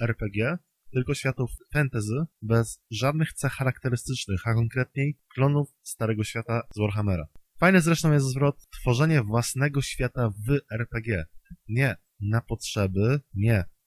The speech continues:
do R P G, tylko w nim. Czy oznacza to, że gramy na sesji bogami tworzącymi własne światy, czy że stworzenie świata jest częścią gry fabularnej? Nie wiem. U dołu strony jest ilustracja przedstawiająca glob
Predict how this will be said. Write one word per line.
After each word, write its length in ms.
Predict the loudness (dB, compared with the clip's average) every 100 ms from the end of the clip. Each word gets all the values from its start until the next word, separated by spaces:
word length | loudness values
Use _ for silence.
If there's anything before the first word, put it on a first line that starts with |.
| -4
do 360 | 4 4 4 0
R 120 | -4
P 60 | -4
G, 240 | -2 0 -2 _ _ _
tylko 300 | 0 0 0
w 60 | 2
nim. 280 | 2 2 -2 -10 -14 0
Czy 80 | 0
oznacza 360 | 2 -2 -2
to, 100 | -2
że 180 | -2 -2
gramy 360 | 0 0 2 2
na 120 | 0
sesji 360 | -2 -8 -8 -4
bogami 460 | -4 0 0 0 -2
tworzącymi 600 | -4 -2 0 -2 -4 -6 -4
własne 320 | -6 -6 -8
światy, 500 | -6 -6 -6 -4 -6 -4
czy 100 | -4
że 240 | 0 0 -2 -10
stworzenie 880 | -14 -14 -8 -4 0 0 0 0 -2 -6 -18 -18
świata 640 | -16 -10 -6 -6 -4 -6 -6 -4
jest 340 | -2 -2 -6 _ _
częścią 400 | -2 -2 -2 -4
gry 120 | -4
fabularnej? 680 | -4 -4 0 0 0 -2 -4 -8 _
Nie 180 | 2 2
wiem. 120 | 0 -8 -16 -4
U 100 | 2
dołu 220 | 4 4
strony 380 | 2 2 4 4
jest 200 | 2 0
ilustracja 800 | 0 0 2 0 0 -2 -2 -2
przedstawiająca 800 | -4 -8 -2 0 2 2 0 -4
glob 340 | 0 2 2